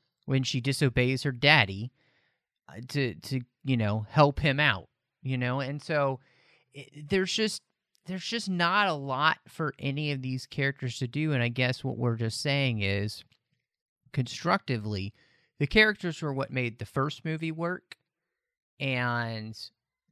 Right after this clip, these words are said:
that's what you needed to kind of focus on in this movie. And especially if you're gonna, you know, if you're gonna kill off Thomas Whitmore, the president, the original Independence Day president,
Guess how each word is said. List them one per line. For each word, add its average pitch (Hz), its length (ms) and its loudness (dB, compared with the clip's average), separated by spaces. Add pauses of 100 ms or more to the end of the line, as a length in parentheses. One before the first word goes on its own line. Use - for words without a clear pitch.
(160)
that's 151 280 10
what 160 140 -2
you 135 80 -4
needed 135 340 -4
to 123 60 -8
kind 117 260 -6
of 113 80 -8
focus 123 420 -6
on 113 160 0
in 98 160 -2
this 113 220 0
movie. 151 480 0
And 120 200 2
especially 156 400 0
if 190 60 -4
you're 190 120 -2
gonna, 131 400 -2
you 160 120 2
know, 110 160 0 (320)
if 139 140 -8
you're 190 100 -10
gonna 226 140 -4
kill 170 260 -2
off 151 360 2 (320)
Thomas 143 380 -4
Whitmore, 147 560 -2 (140)
the 127 60 -4
president, 147 600 -2 (500)
the 123 120 0 (100)
original 156 540 0 (420)
Independence 156 400 -2
Day 165 100 2
president, 165 540 0